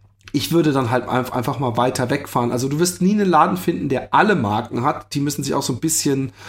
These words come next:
äh, weil, weil, äh, sonst überschneidet sich da auch zu viel. Aber es gibt ja Laufläden, die dann genügend, äh, Marken haben und auch die modernen vielleicht, also die auch Hoka haben und, und sowas,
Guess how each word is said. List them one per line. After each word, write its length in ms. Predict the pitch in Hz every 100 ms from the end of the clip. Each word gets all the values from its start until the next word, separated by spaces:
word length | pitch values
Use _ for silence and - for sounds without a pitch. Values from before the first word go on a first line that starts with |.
| - -
äh, 260 | 131 135 135
weil, 280 | 127 131 120
weil, 200 | 127 127
äh, 400 | - 120 110 113
sonst 320 | 123 120 -
überschneidet 560 | 127 120 - 113 117 123
sich 160 | 110
da 80 | -
auch 140 | 95 104
zu 180 | - 120
viel. 360 | - 139 160 - - - _
Aber 240 | 123 127
es 200 | 127 -
gibt 200 | - -
ja 100 | 135
Laufläden, 800 | 127 120 147 - 123 120 127 120
die 160 | - 135
dann 340 | 123 123 -
genügend, 800 | - 131 135 180 185 165 147 - _
äh, 40 | 156
Marken 600 | - 123 131 - 127 131
haben 460 | 156 160 170 170
und 420 | - 139 123 123 -
auch 160 | 120 117
die 160 | -
modernen 540 | 120 123 131 139 175 170
vielleicht, 400 | 160 156 160 -
also 180 | 95 95
die 160 | 98
auch 160 | 82 -
Hoka 480 | 117 139 131 127 117
haben 500 | 120 120 117 117 117
und, 260 | 104 104 110
und 120 | 113
sowas, 360 | 110 123 -